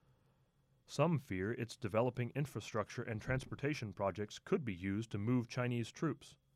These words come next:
Like Putin, Xi has shown a willingness to crack down hard on internal dissent,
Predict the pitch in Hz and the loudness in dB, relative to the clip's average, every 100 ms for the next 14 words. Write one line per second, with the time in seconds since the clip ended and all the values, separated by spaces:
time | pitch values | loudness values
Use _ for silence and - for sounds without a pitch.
0 | _ _ _ _ _ - - 117 123 151 | _ _ _ _ _ -20 -12 0 0 2
1 | - 165 98 95 131 - 139 143 117 - | 2 2 0 -6 -8 0 2 2 0 0
2 | 143 131 113 160 117 90 - - 127 151 | 2 4 4 4 2 0 -8 -2 0 2
3 | - 143 143 131 139 101 90 107 107 104 | 2 2 2 4 4 4 2 0 0 0
4 | 135 147 139 123 - 92 - | 2 2 2 0 0 -4 -8